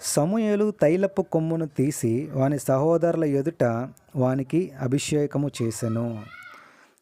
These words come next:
దావీదు రాగానే సమూయేలు ఏం చేస్తున్నాడు అని అంటే, అతని తైలపు కొమ్మును తీసి వాని సహోదరుల ఎదుట వానికి అభిషేకం చేసెను అనే మాట మనకి ఇక్కడ రాయబడింది. దేవుడు కోరుకుంటే ఆయన ఏం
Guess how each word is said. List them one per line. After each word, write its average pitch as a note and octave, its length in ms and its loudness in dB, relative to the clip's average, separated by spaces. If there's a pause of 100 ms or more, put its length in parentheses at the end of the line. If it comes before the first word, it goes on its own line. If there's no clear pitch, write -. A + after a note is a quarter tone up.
దావీదు D3 440 0
రాగానే C#3 640 -2 (840)
సమూయేలు D3+ 480 0
ఏం D3 260 -2
చేస్తున్నాడు C#3 520 -2
అని C3 220 -4
అంటే, B2 560 -2 (600)
అతని C3 280 -2
తైలపు C3+ 320 -2
కొమ్మును C3+ 320 -2
తీసి C3+ 540 -4 (300)
వాని D3+ 360 2
సహోదరుల F3 640 0
ఎదుట D3 380 0 (480)
వానికి C3+ 1000 -2
అభిషేకం C3+ 580 0 (100)
చేసెను B2 460 -2 (260)
అనే B2+ 120 2
మాట A#2 320 -2
మనకి C3+ 300 -2
ఇక్కడ A#2 180 -4
రాయబడింది. A#2 460 -2 (840)
దేవుడు G#3+ 420 4
కోరుకుంటే F3 960 2
ఆయన C#3 180 2
ఏం D3 160 -2